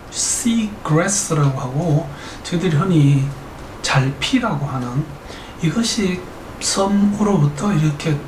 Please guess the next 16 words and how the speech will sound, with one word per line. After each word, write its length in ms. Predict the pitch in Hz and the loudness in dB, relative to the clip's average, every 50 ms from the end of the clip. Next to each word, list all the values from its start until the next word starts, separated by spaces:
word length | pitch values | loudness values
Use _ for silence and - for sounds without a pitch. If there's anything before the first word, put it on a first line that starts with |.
| - - | -6 -4
천천히 640 | - - - 240 247 240 233 - 247 233 233 208 | -2 2 4 6 6 6 6 6 6 4 4 4
경사를 500 | - 175 151 143 147 - 208 196 185 170 | 4 4 6 6 6 6 4 2 4 4
이루면서 480 | 151 139 147 160 170 160 147 - - 143 | 4 4 4 4 4 2 2 0 2 2
내려가면서 760 | 151 180 180 175 156 147 147 139 127 127 143 156 147 135 - - - - - - - - - - - - - - | 2 2 2 2 2 2 2 2 2 0 -2 -2 -2 -2 -4 -6 -12 -14 -16 -16 -16 -16 -16 -16 -16 -14 -8 -6
아주 840 | - - - - - - - - - - - 277 285 285 285 - - - - - - - - - - - - - - - | -4 -2 0 0 0 -2 -4 -6 -8 -2 0 0 2 2 0 -2 -4 -10 -14 -16 -16 -16 -16 -16 -16 -16 -16 -16 -12 -8
잘 420 | - - - 151 151 156 170 180 185 - - - - - | -6 -2 2 4 4 4 2 0 -2 -6 -10 -14 -12 -8
자라 380 | - - - 156 165 151 143 | -6 -4 -2 0 0 0 0
있습니다. 480 | - - - - 139 123 127 - - - - - - - - - - - - - - - - | 0 -2 -6 -6 -6 -8 -8 -8 -12 -14 -14 -14 -14 -14 -12 -12 -12 -14 -14 -14 -10 -2 0
나중에 340 | 156 160 175 - 226 208 | 0 0 2 0 0 0
기회가 380 | 208 - - 233 240 247 240 190 | 0 0 2 4 4 4 4 4
되면 480 | 160 156 156 175 185 180 170 165 - - | 4 2 2 2 2 2 0 0 0 0
이 280 | 170 175 170 160 156 143 - | 0 2 2 2 2 0 0
잘피에 800 | - - 156 185 208 208 - - - - 269 277 277 240 196 147 | 0 0 2 2 0 -2 -2 -4 0 4 4 4 6 4 2 2
대한 400 | 147 143 139 139 143 139 139 139 | 2 2 2 2 2 2 2 0
것도 280 | - - - - 151 | 0 -2 -6 -6 -4
한번, 420 | 139 131 139 135 139 139 131 131 | -2 2 2 2 4 4 2 0